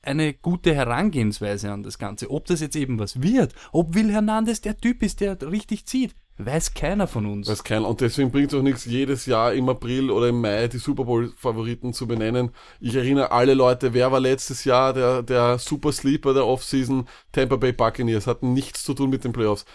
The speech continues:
Speaker 2: Das Jahr davor, Offseason Champions, Jacksonville Jaguars, nichts mit der Offseason zu tun. Dieses Jahr, so ein bisschen der Darling sind die Chicago Bears. Mir wär's nicht unrecht, wenn die nichts mit der Offseason zu tun hätten.
Speaker 1: Und, und grad wenn wir immer jetzt hernehmen, Saquon Barkley, oder weil du vorher angesprochen hast, Zeke Elliott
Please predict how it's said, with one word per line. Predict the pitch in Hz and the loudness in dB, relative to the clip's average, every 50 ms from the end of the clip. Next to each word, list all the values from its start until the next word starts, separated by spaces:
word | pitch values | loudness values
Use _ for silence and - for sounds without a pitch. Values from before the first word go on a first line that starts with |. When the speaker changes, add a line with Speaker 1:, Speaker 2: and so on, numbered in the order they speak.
| - - | -12 -6
Speaker 2:
Das | - 117 113 | -4 -2 2
Jahr | 135 123 127 | 4 4 4
davor, | 135 120 - 123 127 135 143 143 131 - - - - | 2 2 0 2 6 6 6 6 4 -2 -14 -10 -2
Offseason | 127 131 139 139 - - 147 143 143 143 | 2 2 2 2 2 2 2 2 2 2
Champions, | - 147 139 139 131 139 143 135 135 127 120 - - - - - - _ - - - | 4 6 6 6 6 6 6 6 6 6 2 -6 -14 -20 -20 -20 -20 _ -18 -4 2
Jacksonville | 156 143 131 - 139 139 131 131 143 131 | 4 4 4 6 4 2 4 4 4 4
Jaguars, | 131 127 120 113 101 - - | 4 4 4 2 2 0 -2
nichts | 117 127 135 156 143 - - 131 | 0 2 2 2 0 -2 -4 -2
mit | 139 135 - | 0 0 2
der | 123 | 2
Offseason | 82 117 104 - 123 120 110 107 | 2 2 0 0 -4 -6 -6 -6
zu | 104 120 | -6 -6
tun. | 107 123 117 107 98 - - - - - _ - | -2 0 0 0 -2 -4 -10 -20 -20 -20 _ -2
Dieses | 151 156 156 156 135 | 0 2 2 2 2
Jahr, | 147 139 143 147 - - 143 | 4 6 6 6 6 4 0
so | 113 | -4
ein | 135 127 | 0 0
bisschen | 156 151 139 | 0 2 2
der | 147 131 | 2 0
Darling | - 120 117 127 139 147 143 147 139 | 2 4 4 6 6 4 4 2 0
sind | - - - 156 131 - | 0 2 2 2 2 2
die | - - | -2 -2
Chicago | 139 135 - 131 123 131 139 | -2 2 4 4 4 4 4
Bears. | - 127 127 135 131 - | 2 2 2 2 2 0
Mir | 131 131 139 | 0 2 2
wär's | 135 135 139 131 - | 4 4 2 2 2
nicht | 135 127 - | -2 -2 -2
unrecht, | 131 131 135 123 123 120 - 113 | -2 -2 0 0 -2 -2 -2 -2
wenn | 123 120 | -2 0
die | 104 127 120 | 0 0 0
nichts | 120 120 117 - 120 | 0 -2 -4 -4 -2
mit | 117 120 | 2 4
der | 123 | 4
Offseason | 120 113 117 135 123 117 | 4 4 4 2 0 0
zu | 110 120 | -2 -2
tun | 113 135 131 | -2 -2 0
hätten. | - 120 92 - - 98 | 2 0 0 0 -2 -2
Speaker 1:
Und, | - 139 139 - - - - - | -2 -2 -2 -2 -6 -12 -6 -2
und | 151 139 - - | -2 -2 0 0
grad | 113 107 110 156 165 | 2 2 4 4 2
wenn | 175 175 175 | 2 2 2
wir | 165 156 | 2 0
immer | 160 165 160 | 0 0 0
jetzt | 151 - - | -2 -2 -2
hernehmen, | 135 123 127 143 147 151 147 143 | -2 -2 0 0 0 0 -2 -2
Saquon | - 139 127 127 - 135 131 - | -2 -4 -4 -2 -2 -4 -4 -2
Barkley, | - 110 117 127 - 123 110 | -4 -4 -4 -4 -4 -2 -2
oder | 98 95 101 | 0 0 2
weil | 107 107 | 0 0
du | 107 - 143 127 | 0 0 -2 0
vorher | 147 139 131 127 104 | 0 0 0 0 -2
angesprochen | 110 120 - - - 123 113 127 123 | -2 -4 -4 -4 -4 -2 -2 0 -2
hast, | 123 123 - - - _ _ _ | -2 -2 -6 -10 -20 _ _ _
Zeke | - - - - - 151 147 - 131 113 | -10 -6 -4 -4 -2 -2 -4 -2 -2 -2
Elliott | 120 123 117 104 95 92 _ _ | -2 0 -2 -2 -4 -6 _ _